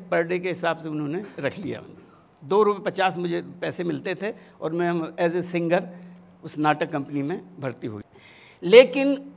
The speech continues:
एक बात बता दूं, सच कह रहा हूं, वो मैं छः साल बिल्कुल खाना बदोशों की तरह वहां उस नाटक कंपनी में रहा और इतना मज़ा आया मुझे, इतनी ज़िंदगियां देखने मिली, इतने उस्ताद लोग मिले, इतने खलीफे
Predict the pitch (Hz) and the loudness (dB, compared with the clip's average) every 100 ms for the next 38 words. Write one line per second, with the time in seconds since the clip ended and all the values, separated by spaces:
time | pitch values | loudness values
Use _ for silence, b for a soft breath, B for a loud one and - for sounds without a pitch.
0 | - - 220 247 240 220 214 185 180 208 | -18 4 4 10 8 8 6 6 6 0
1 | 180 - 277 - 214 185 180 202 185 214 | -6 0 0 2 2 4 2 0 -2 -2
2 | 226 - 240 269 240 233 226 220 226 - | -2 6 8 8 6 4 2 0 0 0
3 | 190 208 196 185 190 180 285 240 180 202 | 0 2 2 2 0 2 2 2 2 4
4 | 208 196 180 156 - 175 - 147 151 - | 4 2 0 -2 -6 -14 -4 0 2 0
5 | 175 160 180 170 143 160 190 B B B | -2 -2 -2 0 0 0 -2 B B B
6 | B B 180 214 240 247 240 - - - | B B 8 8 10 6 4 -6 -18 -20
7 | _ - - 226 311 277 226 220 196 190 | _ -6 0 8 8 10 8 8 8 8
8 | 185 135 143 151 - 156 233 262 185 185 | 2 -4 -6 -8 -14 -6 -4 -2 0 0
9 | 170 135 202 277 220 208 185 196 196 180 | -2 -2 4 6 8 6 4 -4 -2 -2
10 | 190 185 180 196 220 233 196 180 - 196 | -2 -6 -10 -8 -4 -4 -4 -8 0 6
11 | 226 202 202 196 175 185 185 185 196 185 | 6 4 0 0 -2 2 0 0 -2 0
12 | - 185 190 180 196 196 185 | -2 -6 -8 -6 -4 -2 -4